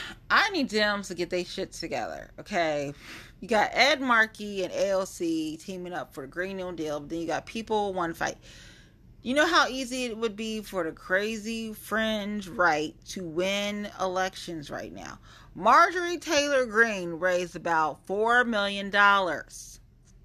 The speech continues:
Her crazy ass raised four million dollars. I just want people to s-, just sip on that for a minute. Four fucking million dollars for her crazy ass she raised.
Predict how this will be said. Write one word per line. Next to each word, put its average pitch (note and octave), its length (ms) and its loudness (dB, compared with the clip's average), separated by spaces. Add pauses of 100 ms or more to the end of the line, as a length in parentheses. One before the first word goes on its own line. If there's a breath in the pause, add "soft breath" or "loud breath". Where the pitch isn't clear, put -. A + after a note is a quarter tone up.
(440)
Her D#4+ 240 6
crazy D4 480 2
ass B3 320 4
raised A3 340 -2
four A#3+ 460 2
million A3+ 400 -4
dollars. A3+ 640 2
I C#4+ 140 2
just D4+ 100 -10
want D4+ 160 -2
people D4+ 220 0
to B3 80 -4
s-, - 680 -16 (160)
just - 360 -8
sip F4+ 200 -2
on A#3 140 4
that D#3 240 -4
for D#3 140 -2
a - 20 -4
minute. D3 300 -10 (720 loud breath)
Four D#4+ 560 8 (100)
fucking C4+ 500 -4
million A#3+ 360 -6
dollars A3+ 240 -6
for A3 80 -10
her A3 180 -6
crazy A3 720 -6
ass D#3+ 440 -2 (360 loud breath)
she - 300 -2
raised. - 800 0